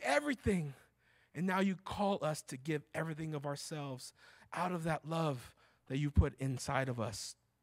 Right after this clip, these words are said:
So keep pressing forward, remain faithful, and finish your race well, so that one day, when we see Jesus face to face, 'cause we're gonna see him face to face,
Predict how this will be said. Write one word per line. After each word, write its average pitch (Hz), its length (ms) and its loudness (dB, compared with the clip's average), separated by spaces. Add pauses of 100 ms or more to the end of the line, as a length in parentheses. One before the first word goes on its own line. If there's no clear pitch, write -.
(1040)
So - 140 -2
keep - 260 4
pressing 160 360 10
forward, 127 500 2 (840)
remain 156 320 2
faithful, 123 600 -2 (800)
and 120 100 -8
finish 156 500 6
your 135 100 8
race 117 420 6
well, 113 340 0 (560)
so 185 400 6
that 127 320 4 (800)
one 165 260 4
day, 120 360 0 (640)
when 151 180 6
we 190 180 6
see 175 300 0
Jesus 147 480 0
face 143 260 0
to 143 120 -12
face, 135 280 0
'cause 123 160 -8
we're 139 140 0
gonna 147 180 0
see 135 240 -2
him 127 220 -4
face 120 280 -6
to - 100 -16
face, - 440 -10